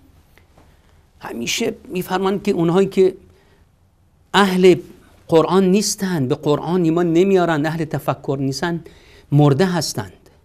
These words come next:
یا در تاریکی هستند. مرده بود، زندش کردیم. پس قرآن انسان رو زنده می‌کنه. برخلاف خرافات و جهل، برخلاف، برخلاف روایت‌های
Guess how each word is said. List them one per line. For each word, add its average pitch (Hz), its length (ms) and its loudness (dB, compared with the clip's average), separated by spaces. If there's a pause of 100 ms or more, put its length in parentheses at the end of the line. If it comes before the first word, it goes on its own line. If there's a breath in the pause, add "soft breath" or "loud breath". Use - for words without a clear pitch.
(580 soft breath)
یا 151 120 2
در 147 140 0
تاریکی 143 560 0
هستند. - 500 -10 (2000)
مرده 143 280 6
بود، 165 300 0 (240)
زندش 139 480 0
کردیم. 127 460 -6 (2250)
پس - 260 -6
قرآن 180 380 0
انسان 170 320 0
رو 196 80 0
زنده 123 320 -4
می‌کنه. - 380 -18 (1080 soft breath)
برخلاف 208 840 -2
خرافات 135 640 -8
و 120 40 -8
جهل، - 380 -14 (640 soft breath)
برخلاف، 190 1000 0
برخلاف 175 1000 -2
روایت‌های 127 1200 -4